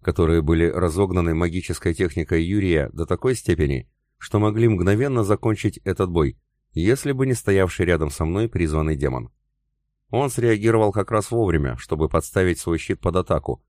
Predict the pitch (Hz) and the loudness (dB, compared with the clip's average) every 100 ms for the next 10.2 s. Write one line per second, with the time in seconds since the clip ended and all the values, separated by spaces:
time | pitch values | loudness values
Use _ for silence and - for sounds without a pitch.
0 | _ _ - 78 78 82 82 78 - 80 | _ _ -8 -4 0 2 2 0 -2 -2
1 | 82 76 76 92 - 113 - _ _ 85 | 0 0 0 0 0 -4 -4 _ _ 0
2 | 87 104 113 110 101 95 107 104 110 - | 0 0 0 0 0 -2 -2 -2 -2 -2
3 | 120 - - 67 - _ - - 80 85 | -2 -2 -4 -8 -8 _ -8 -2 2 4
4 | 107 104 90 82 85 90 92 107 92 80 | 4 4 2 -2 -2 0 0 0 0 0
5 | 73 - 85 92 87 80 87 - - 87 | -2 -4 -2 0 -2 0 -2 -2 -4 -4
6 | 73 85 - 78 65 - _ _ _ _ | -2 -4 -2 -2 -2 -6 _ _ _ _
7 | _ _ _ _ - 90 90 147 147 127 | _ _ _ _ -4 -2 -2 -2 -2 0
8 | 113 - 98 98 - 156 135 - 85 82 | 0 2 2 2 0 -4 -4 -2 -2 0
9 | 92 - 127 104 98 107 110 107 113 92 | 0 0 -4 -4 -2 -2 0 2 2 2
10 | 71 62 | 0 -4